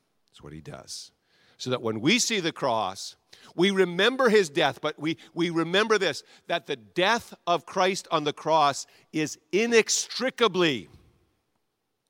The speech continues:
inextricably, come on, say it with me, inextricably tied to the resurrection.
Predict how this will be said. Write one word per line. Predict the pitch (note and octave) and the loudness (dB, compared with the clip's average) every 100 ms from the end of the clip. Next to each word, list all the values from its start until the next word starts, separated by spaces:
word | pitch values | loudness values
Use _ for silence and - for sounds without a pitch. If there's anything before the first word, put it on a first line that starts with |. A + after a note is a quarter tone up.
| _ _ - - _ _ | _ _ -20 -20 _ _
inextricably, | E3 G#3 A#3 A#3+ A3 G3+ - - - - A3+ - E3+ D3 A#2+ | 0 2 2 0 0 -2 0 -6 -6 2 2 4 0 0 -2
come | C#3+ | -2
on, | D#3+ | -4
say | B2 D3 | -2 -2
it | C3 | 0
with | A#2 | -2
me, | A2 E2+ _ _ _ _ | -4 -8 _ _ _ _
inextricably | F#3 G#3 G#3+ G#3+ G#3 G3+ G3 - - - A3+ A#3 G#3+ E3+ E3 D#3+ D#3 - _ | 0 4 6 6 8 6 6 2 0 4 4 4 2 4 4 4 2 -6 _
tied | - E3 G3+ G3+ F3 D3 C#3 D3 - - | -2 2 6 8 8 8 4 -2 -12 -20
to | - E3 | -2 2
the | D3+ | 2
resurrection. | C3+ D#3 D#3 D#3+ D3 C#3+ - B2+ D#2+ | 4 4 4 4 4 2 0 -6 -6